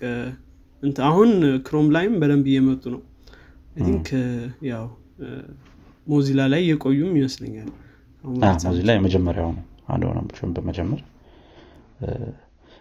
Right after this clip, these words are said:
Speaker 2: ይሄ ኤም ዲ ኤን የተባለውም ይሄ ዶክመንቴሽኖቹ በጣም ስሙ ጠፍቶብኝ ነበር actually ቅድም ኤም ዲ ኤን አሁን ትዝ አለኝ እንጂ ብዙ ጋይድላይኖችን የያዘ እንዳልከው ጃቫስክሪፕት ላይ፣ ኤች ቲ ኤም ኤል ላይ፣ ሲ ኤስ ኤስ ላይ እንዳለ ለዌብ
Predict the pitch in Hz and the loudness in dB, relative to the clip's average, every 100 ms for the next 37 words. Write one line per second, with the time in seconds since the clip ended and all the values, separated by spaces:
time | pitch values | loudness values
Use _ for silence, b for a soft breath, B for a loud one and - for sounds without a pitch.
0 | b 90 95 101 104 92 90 87 90 90 | b -2 2 4 6 6 4 2 -2 -2
1 | 92 131 175 95 82 82 90 90 92 85 | 2 2 2 0 0 0 0 0 0 0
2 | 85 90 90 147 92 - 82 - - 92 | -2 -6 -4 0 0 0 -4 -4 -10 -14
3 | _ _ _ _ - - 123 - - 85 | _ _ _ _ -2 6 6 6 2 0
4 | 85 85 - 80 113 - - 95 87 82 | 0 -2 -4 -6 -10 -12 -8 -4 -2 -2
5 | 80 82 82 82 82 82 82 87 101 143 | -4 -6 -8 -8 -6 -6 -4 -4 -4 -8
6 | B B B B B _ - 110 127 98 | B B B B B _ -4 2 4 4
7 | 85 82 87 87 85 87 85 82 82 - | 0 0 0 0 0 0 2 2 0 -2
8 | 87 87 110 131 135 - 87 85 - 87 | -2 0 0 0 -2 0 2 2 2 0
9 | 82 87 - 95 - 101 95 98 - 104 | 2 0 -4 -10 -6 -2 0 0 -2 -2
10 | 87 85 87 85 82 - 82 107 - - | 0 -2 -4 -6 -4 -6 -6 -6 -10 -8
11 | 87 - B B B B - 87 82 82 | -10 -10 B B B B -12 -4 -2 0
12 | 82 85 90 | 0 2 0